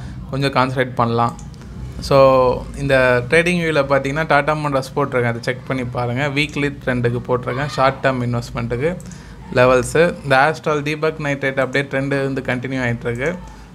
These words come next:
So, அதிலே மூவ் ஆயிட்டு இருக்கு. மேக்ஸிமம் நல்ல பிரேக் அவுட்டு. நிறைய ஸ்டாக்கு, இந்த Sunteck Realty-லாம் நல்லா கொடுத்துருந்தேன். அது நான் Bata India சரியான பிரேக் அவுட் இன்னைக்கு.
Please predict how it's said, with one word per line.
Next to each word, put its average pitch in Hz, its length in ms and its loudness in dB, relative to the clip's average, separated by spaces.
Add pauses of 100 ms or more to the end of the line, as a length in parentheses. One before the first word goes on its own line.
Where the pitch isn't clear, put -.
So, 127 160 2
அதிலே 139 240 2
மூவ் 143 320 0
ஆயிட்டு 131 200 -2
இருக்கு. 123 80 0
மேக்ஸிமம் 123 280 -4
நல்ல 131 300 2
பிரேக் 123 360 0
அவுட்டு. 131 340 0 (640)
நிறைய 175 360 4
ஸ்டாக்கு, 135 380 2
இந்த 117 280 0 (420)
Sunteck 147 340 2
Realty-லாம் 131 540 2
நல்லா 127 240 0
கொடுத்துருந்தேன். 120 420 -2
அது 120 200 0
நான் 120 200 0
Bata 143 260 2
India 139 300 -4
சரியான 123 440 -4
பிரேக் 120 260 -4
அவுட் 120 200 -8
இன்னைக்கு. 123 540 -8